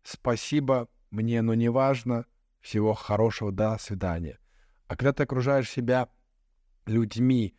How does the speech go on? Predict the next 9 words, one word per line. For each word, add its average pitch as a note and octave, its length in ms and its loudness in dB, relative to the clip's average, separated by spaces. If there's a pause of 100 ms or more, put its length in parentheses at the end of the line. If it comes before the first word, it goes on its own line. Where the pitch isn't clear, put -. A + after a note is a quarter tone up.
(160)
которые A2 600 0 (420)
тебя A2 320 0
поддерживают, G#2+ 880 0
которые B2+ 520 -2
вместе B2 420 -2
с - 80 -12
тобой, C3 340 -2
с-, - 120 -12
э, B2+ 40 -6